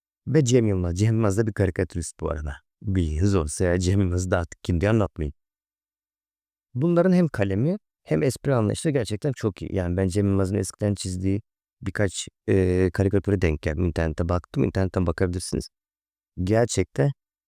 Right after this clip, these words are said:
çizmek konusunda yetenekli adam. Yani süper.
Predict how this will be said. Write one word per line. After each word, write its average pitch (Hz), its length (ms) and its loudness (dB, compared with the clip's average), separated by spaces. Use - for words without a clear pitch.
çizmek 98 540 0
konusunda 95 360 0
yetenekli 90 380 -2
adam. 73 160 -4
Yani 71 120 -8
süper. - 280 -4